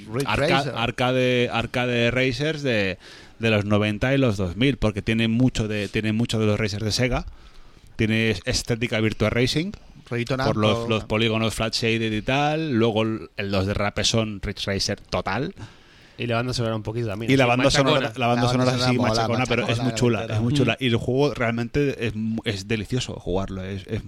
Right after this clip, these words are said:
Speaker 2: enseguida lo coges, tiene, tiene muchas capas, porque cuando empiezas a dominar el derrape,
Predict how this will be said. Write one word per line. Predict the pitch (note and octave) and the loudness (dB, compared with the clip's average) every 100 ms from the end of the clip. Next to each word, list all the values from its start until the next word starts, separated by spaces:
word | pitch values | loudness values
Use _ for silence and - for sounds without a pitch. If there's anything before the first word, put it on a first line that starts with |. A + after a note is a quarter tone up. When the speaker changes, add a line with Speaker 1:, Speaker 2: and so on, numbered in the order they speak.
| - | -8
Speaker 2:
enseguida | B2 A2+ A#2+ C3+ C3+ | -4 -2 4 4 6
lo | A2+ A2+ | 4 4
coges, | C3 C3+ C#3+ C#3+ - - - - | 2 2 -4 -4 -16 -20 -16 -4
tiene, | B2 B2 A2+ | 0 0 0
tiene | A2+ A#2+ A#2 | -2 -2 -2
muchas | G#2 B2 B2+ G#2+ - | 0 2 2 0 -2
capas, | A2+ - C#3+ - | -4 -2 -8 -4
porque | A2+ G2+ | -4 -4
cuando | G2+ G2+ | -4 -2
empiezas | G2 G#2+ | -2 -2
a | G#2+ | 0
dominar | G#2+ G#2+ G#2 G#2 | 0 -2 -2 -4
el | |
derrape, | G#2 G2 G#2 G#2 | -4 -2 -2 -2